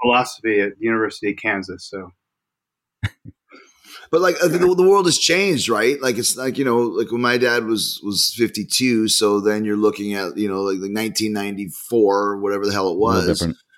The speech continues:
Speaker 2: Like, the thing, things have changed, like, in a positive way. Like, th-, think back to when I remember, you know, at fifty-five,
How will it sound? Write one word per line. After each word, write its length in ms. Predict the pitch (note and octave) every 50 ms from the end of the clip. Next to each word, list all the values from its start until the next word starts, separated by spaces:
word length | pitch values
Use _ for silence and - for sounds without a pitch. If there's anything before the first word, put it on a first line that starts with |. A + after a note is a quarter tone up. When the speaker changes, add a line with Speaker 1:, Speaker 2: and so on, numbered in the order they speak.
| _ _ _ - - _ _ -
Speaker 2:
Like, 260 | D3 D3+ D3+ - -
the 100 | C3+ D3+
thing, 240 | C#3 - E3+ F3 F3+
things 260 | - - - F3 D#3+ D#3+
have 100 | D3+ -
changed, 760 | - - C#3+ C#3+ D3+ D3+ C#3+ A#2 D#2 - - - - - - _
like, 160 | - B2+ B2+ C#3+
in 80 | D3
a 60 | C#3
positive 600 | - - A#2 A#2+ B2 C3 B2+ A2+ A#2+ A#2+ A#2 G2+ F#2+
way. 280 | A2 C3 C3+ A#2 F#2
Like, 220 | D#2+ F#2 G#2+ G#2+ -
th-, 300 | - - G#2+ - - -
think 240 | - D3+ E3 C3 A2+
back 260 | C3+ C3+ C#3+ C#3 -
to 100 | - B2+
when 140 | B2 B2+ B2
I 40 | B2
remember, 340 | A#2+ B2 B2+ B2 A#2+ A#2+ A#2
you 140 | A#2 A#2
know, 240 | A#2 A2+ A2 G#2+ G#2+ - - - - -
at 140 | - C3 -
fifty-five, 1040 | - - E3 D3+ - D#3+ D#3 D3 - D#3+ D#3+ D#3 D3 C#3 C3 C3 B2+ B2 G#2 F#2 F#2